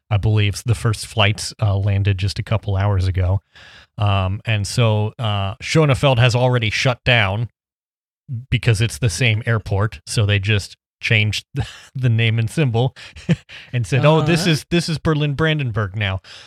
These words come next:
Speaker 1: And then the other airport, uh, that remains operational in Berlin, which is Tegel, uh, will shut down on the eighth of November. Uh, so things are getting moved from, from there to,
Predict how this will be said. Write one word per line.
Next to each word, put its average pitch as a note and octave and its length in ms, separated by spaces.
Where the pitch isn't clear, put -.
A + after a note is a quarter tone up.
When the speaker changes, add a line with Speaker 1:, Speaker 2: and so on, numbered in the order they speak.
Speaker 1:
And C#3 180
then B2+ 140
the B2+ 120
other D3 380
airport, A#2+ 600
uh, G2 340
that A#2 200
remains G#2+ 380
operational G#2+ 680
in G2 100
Berlin, G2+ 300
which G2 160
is G#2 120
Tegel, G#2 460
uh, G2 240
will G#2+ 160
shut G#2+ 280
down G2 400
on G2 380
the G#2+ 140
eighth C3 200
of A#2+ 100
November. F#2+ 520
Uh, F#2+ 220
so G2+ 200
things G#2 280
are G2+ 40
getting F#2+ 260
moved G2 320
from, F#2 460
from G2 220
there F#2 340
to, F2 420